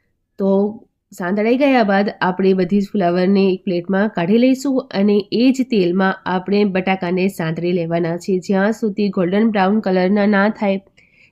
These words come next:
ત્યાં સુધી આપણે બટાકાને સાંતળી લઈશું. ગેસની ફ્લેમ આપણે મીડિયમ રાખી છે.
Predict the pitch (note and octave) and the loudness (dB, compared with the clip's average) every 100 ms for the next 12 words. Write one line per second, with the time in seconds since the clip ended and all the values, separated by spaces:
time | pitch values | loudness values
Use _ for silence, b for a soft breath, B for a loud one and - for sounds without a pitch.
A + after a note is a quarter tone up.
0 | - G3+ G#3+ A3+ G#3 A#3 - F3 F#3+ F#3+ | -4 -2 -2 -2 0 0 0 -4 -2 -2
1 | E3+ F3 F3 F3 F#3+ G#3+ G#3+ E3 E3 G#3 | -2 -4 -4 -2 0 0 -2 -4 -6 -4
2 | G#3+ G#3 G#3 A#3 G3+ E3+ E3 G#3 G#3 G#3+ | -2 -2 -2 -2 0 -2 -2 -4 -4 -2
3 | G3+ - F3 F3+ F#3+ F#3+ F#3 F#3 G#3 A3 | -4 -4 -6 -2 0 0 0 0 0 2
4 | G#3+ G#3+ B3+ - C#4+ | 0 -2 -4 -2 -6